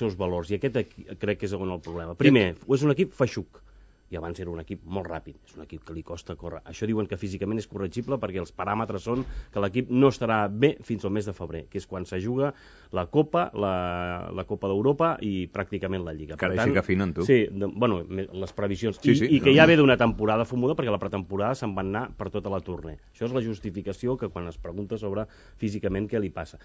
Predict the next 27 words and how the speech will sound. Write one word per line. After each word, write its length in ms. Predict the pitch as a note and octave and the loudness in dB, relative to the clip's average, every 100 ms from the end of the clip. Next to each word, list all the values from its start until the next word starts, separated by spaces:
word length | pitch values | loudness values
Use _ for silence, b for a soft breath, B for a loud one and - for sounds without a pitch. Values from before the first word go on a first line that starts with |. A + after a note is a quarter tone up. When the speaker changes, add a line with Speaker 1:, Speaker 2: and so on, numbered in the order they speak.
| b | b
Speaker 1:
I 80 | G#2+ A2+ | 0 0
després 260 | - A#2+ | 0 -4
que 140 | - D#3 | -2 0
és 20 | |
un 80 | A#2 | 0
equip 180 | - G#2+ | -2 -6
que 140 | D3 | -6
ha 20 | C#3+ | -4
perdut 320 | F#2+ F#2+ - b b | -4 -4 -8 b b
l'alegria 480 | A2+ G2 F2 F#2 A#2+ | 2 2 0 2 2
de 80 | G2+ | 2
jugar 300 | F2+ E2+ F2+ | -2 -4 -2
i 80 | G2 | -2
de 80 | G2 | -4
combinar 460 | F#2 E2 G#2+ B2+ | -6 -2 0 2
Speaker 2:
Mm, 20 | |
Speaker 1:
i 20 | G2+ | 2
d'associar-se. 540 | G#2 F#2+ - G2 G2+ A#2 | -2 -6 -2 0 0 0
Speaker 2:
sí, 60 | A#2+ | 0
Speaker 1:
És 80 | |
el 80 | B2 | 0
Speaker 2:
sí. 60 | G#2+ | 2
Speaker 1:
rostre 300 | A2+ F2+ C#3 | 2 4 4
de 60 | A#2+ | 4
Ronaldinho, 560 | G#2+ G2 F2+ F2 A2+ G#2 | 4 0 -2 -2 -2 -2
no? 80 | A#2+ | -4
Speaker 2:
Sí. 160 | - | -4